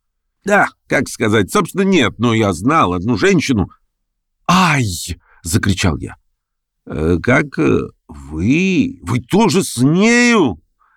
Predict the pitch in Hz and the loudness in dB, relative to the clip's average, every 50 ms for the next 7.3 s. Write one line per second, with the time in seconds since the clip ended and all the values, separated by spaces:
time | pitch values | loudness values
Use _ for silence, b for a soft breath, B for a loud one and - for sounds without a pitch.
0 | _ _ _ - - 82 87 87 87 90 73 - - - 87 - - - - - | _ _ _ -6 -2 0 2 4 4 2 2 -2 -6 -10 -10 -10 -10 -18 -20 -16
1 | - - 76 107 139 143 - - 101 101 98 90 80 110 - - 98 104 95 90 | -12 -6 0 0 2 2 0 -2 0 0 0 2 2 0 -2 -2 -2 -2 -2 0
2 | 92 98 101 127 - 123 - - - 262 - - 262 254 - 147 131 101 107 - | 2 4 4 4 4 2 2 2 0 0 2 2 0 0 2 0 0 0 0 0
3 | 170 165 131 92 143 151 131 - - b b b b b b b b _ _ - | 2 2 2 2 2 0 0 0 -2 b b b b b b b b _ _ -12
4 | 87 80 104 104 87 78 - - 90 82 82 85 82 82 82 85 82 82 82 - | -6 0 0 2 2 0 0 0 2 4 4 4 2 2 2 2 2 0 -2 -2
5 | - 87 82 82 - - 104 90 - - - 80 - - 101 98 - 92 87 - | 0 0 0 0 0 0 -2 -2 -2 -2 -4 -4 -2 -2 -2 -2 0 0 -2 -2
6 | - - 85 90 87 78 80 78 80 78 80 73 82 82 82 - - 92 85 - | -4 -4 0 0 2 2 2 0 0 -2 -2 -2 -2 -4 -4 -4 -4 -6 -6 -6
7 | - - 139 110 87 - | -2 0 2 2 2 0